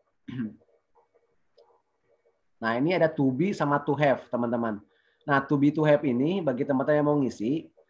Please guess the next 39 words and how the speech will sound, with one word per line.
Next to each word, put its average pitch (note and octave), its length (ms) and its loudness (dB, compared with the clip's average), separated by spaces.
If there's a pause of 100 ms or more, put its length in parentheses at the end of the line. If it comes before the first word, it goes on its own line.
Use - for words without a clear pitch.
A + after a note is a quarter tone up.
(240)
eh, C3+ 200 2
bedain. C3+ 680 2
To D#3+ 120 4
be C3+ 240 4
itu G3+ 160 0
teman-teman F3+ 560 2
ingin F3+ 240 -2
menjadi C#3+ 320 0
apa. B2+ 560 2
Kalau C#3 160 4
to F#3+ 160 -6
have, E3 240 0
teman-teman C#3+ 560 0
supaya D#3 320 -2
menjadi D3 320 4
itu G#3 280 -4
harus D#3 200 0
memiliki C#3+ 280 0
apa. B2 440 2
Misalkan, A#2+ 520 0 (360)
kayak B2+ 160 4
tadi C3+ 200 2
kan F#3 280 0
aku C3+ 200 -2
pengen D#3 200 0
sedang D3 240 0
skripsi C#3+ 480 -8
bulan B2+ 240 2
Juni. B2 400 2 (440)
Berarti C#3+ 520 0
aku, A3 480 2 (200)
to D3+ 120 0
be-nya, E3 440 0
aku F#3 400 -4
ingin E3 280 0
menjadi D3 360 2
seorang D#3+ 360 0
sarjana D3 360 0
psikologi C3 760 0